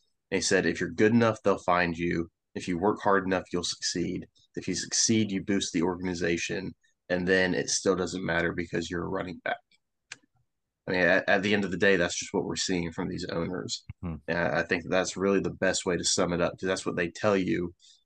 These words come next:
Speaker 1: you know, the whole time that you're coming up in the league, the whole time that you're going through college, that you put in the work, you put your head down, nose to the grindstone, do what you're supposed to do.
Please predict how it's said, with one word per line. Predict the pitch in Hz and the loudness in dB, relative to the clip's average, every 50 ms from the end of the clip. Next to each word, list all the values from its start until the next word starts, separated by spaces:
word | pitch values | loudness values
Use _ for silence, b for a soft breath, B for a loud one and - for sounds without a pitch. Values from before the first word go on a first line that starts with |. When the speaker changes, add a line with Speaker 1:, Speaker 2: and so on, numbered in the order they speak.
| _ _ - | _ _ -4
Speaker 1:
you | 95 90 | -2 0
know, | 90 90 | 0 0
the | 80 90 - | 0 -2 2
whole | - 107 104 | 4 4 4
time | 101 - 104 98 95 95 | 4 2 0 0 0 0
that | 87 | 0
you're | 92 90 - | -2 -2 -2
coming | - 104 95 98 95 | -2 -2 0 0 0
up | 95 90 - - | 0 0 -2 -2
in | 90 90 | -2 -2
the | 87 | -2
league, | 82 87 90 87 87 90 90 | -2 -2 -2 -2 -2 -2 -4
the | 95 - | -4 -2
whole | 98 95 95 | -2 -2 -4
time | - - 98 95 92 | -2 -2 -2 -2 -2
that | 90 | -2
you're | - 95 92 | -4 -4 -2
going | 87 95 95 92 92 | 0 0 0 0 0
through | 90 - 90 82 | -2 -6 -8 -8
college, | - - 95 95 95 92 87 90 92 82 - - - b b b b b b | -8 -8 -6 -6 -4 -2 -2 -2 -2 -4 -6 -10 -14 b b b b b b
that | - - 101 | -6 -4 -2
you | 92 90 | -2 -2
put | - - 117 117 | -2 0 2 4
in | 120 120 | 4 4
the | 117 107 | 4 2
work, | 98 98 101 98 98 90 - - - _ _ - | 4 4 4 4 4 2 -2 -8 -18 _ _ -6
you | 92 98 90 85 - _ _ _ _ - | -4 -4 -4 -4 -8 _ _ _ _ 0
put | 131 120 | 2 2
your | 82 101 | 4 2
head | 101 - 98 92 87 | 2 0 -2 -2 0
down, | 98 95 92 92 90 87 92 | 2 2 2 2 2 0 0
nose | 92 92 95 95 - | 0 0 0 0 -2
to | - | -4
the | - 98 | -6 -4
grindstone, | - 98 98 95 92 92 - - - 98 98 98 98 95 95 - _ b b b b b b _ - | -2 0 0 0 0 -2 -4 -4 -2 -2 0 0 -2 -4 -4 -8 _ b b b b b b _ -2
do | 110 101 | 0 2
what | 87 | 4
you're | 85 90 | 2 2
supposed | - - 98 90 - - | 2 0 0 0 0 -2
to | 87 | -4
do. | 85 101 101 92 85 85 85 85 | 0 2 2 4 4 2 2 -2